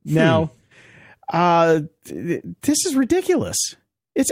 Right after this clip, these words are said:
Speaker 2: absolutely ridiculous. And people have left the company over this because apparently that is, you know, the, it, that's how they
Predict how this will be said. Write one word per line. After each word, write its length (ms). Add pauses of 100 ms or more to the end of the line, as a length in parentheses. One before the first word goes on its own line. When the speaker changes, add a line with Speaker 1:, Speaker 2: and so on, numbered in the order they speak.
Speaker 2:
absolutely 640
ridiculous. 560
And 100
people 240
have 180
left 240
the 80
company 440
over 180
this 180
because 300
apparently 480
that 200
is, 220 (420)
you 60
know, 140
the, 480
it, 140 (240)
that's 260
how 180
they 300